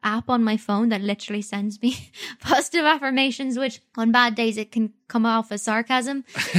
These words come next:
Speaker 1: Um, <laughs> but these, these things all help. And I think, yeah, worry in the other direction. It's just a much better use of your imagination.
Speaker 2: I love it. I love it. Well,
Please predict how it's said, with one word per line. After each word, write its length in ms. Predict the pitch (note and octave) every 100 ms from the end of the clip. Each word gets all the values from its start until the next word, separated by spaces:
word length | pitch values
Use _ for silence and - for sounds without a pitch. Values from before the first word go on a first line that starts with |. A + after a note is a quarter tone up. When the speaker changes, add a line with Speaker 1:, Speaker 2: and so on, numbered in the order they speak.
| -
Speaker 1:
Um, 280 | A3+ A3+ C4+ - D4 -
<laughs> 280 | A#4 - A#3+
but 440 | B3+ A#3 G3+ G3 C#4 - _ - - -
these, 240 | D#4 E4+ B3
these 300 | - F4+ -
things 260 | F4 D#4
all 200 | B3+ G#3+
help. 320 | G#3 F#3+ F#3
And 140 | G3+ G3+
I 60 | G#3
think, 280 | G#3 G3 F#3+ - -
yeah, 280 | A#3 G3 F3+ -
worry 280 | G#3 A#3+
in 80 | A3+
the 80 | A3
other 120 | A3
direction. 460 | G#3+ A3+ C#4+ - A#3
It's 160 | G#3 -
just 200 | A3+ A#3
a 20 |
much 260 | A3+ A3+
better 140 | - A3
use 300 | A3 A3+ -
of 100 | G#3+
your 140 | G#3+
imagination. 640 | G#3 G#3+ G#3+ G#3 G3 G#3 G3 _ _
Speaker 2:
I 80 | D#3
love 340 | D3+ F#3 D#3
it. 100 | C3+ C#3
I 60 |
love 200 | D#3+ E3+
it. 140 | D#3 D#3+
Well, 280 | F3+ F#3+